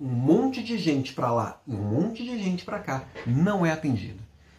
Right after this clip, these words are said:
Sempre que eu escolho uma coisa que é melhor pra todos, eu estou errando um monte de gente. E pior ainda, quando eu escolho uma coisa falando que todo mundo gosta daquilo, só porque eu gosto daquilo, eu vou errar mais gente ainda.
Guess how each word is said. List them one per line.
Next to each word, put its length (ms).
Sempre 300
que 80
eu 80
escolho 560
uma 140
coisa 360
que 100
é 40
melhor 400
pra 180
todos, 680
eu 100
estou 240
errando 360
um 40
monte 640
de 160
gente. 460
E 60
pior 320
ainda, 320
quando 220
eu 20
escolho 320
uma 140
coisa 260
falando 240
que 80
todo 460
mundo 280
gosta 300
daquilo, 460
só 140
porque 460
eu 260
gosto 380
daquilo, 360
eu 120
vou 120
errar 260
mais 320
gente 340
ainda. 320